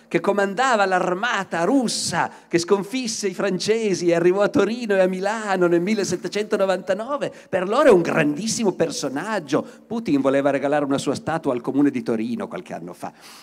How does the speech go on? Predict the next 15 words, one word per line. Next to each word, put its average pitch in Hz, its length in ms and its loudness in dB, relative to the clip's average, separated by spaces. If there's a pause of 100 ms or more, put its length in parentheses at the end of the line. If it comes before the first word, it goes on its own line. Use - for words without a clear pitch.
(140)
Eh, 139 760 2 (360)
dopodiché, 254 1160 2
però, 202 520 2 (280)
come 165 340 4
vennero, 165 540 0
se 190 160 -4
ne 170 120 -2
andarono. 113 880 -8 (180)
I 180 80 0
russi 285 280 2
sono 214 200 0
anche 269 220 -2
arrivati 226 340 -2
a 202 40 -2
Parigi 190 640 -6